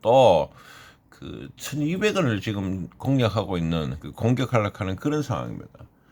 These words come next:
그래서 그 천 원 초부터 구백오십 원까지 한번 사보시라.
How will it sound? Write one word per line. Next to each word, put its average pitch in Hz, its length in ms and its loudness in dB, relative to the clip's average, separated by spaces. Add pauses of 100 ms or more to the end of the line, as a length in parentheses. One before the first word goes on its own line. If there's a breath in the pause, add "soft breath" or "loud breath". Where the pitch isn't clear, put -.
(340 soft breath)
그래서 101 460 -2 (400 loud breath)
그 58 320 -12
천 - 220 -2
원 139 120 2
초부터 - 540 -2
구백오십 127 540 0
원까지 104 240 -6
한번 92 160 -4
사보시라. 90 800 0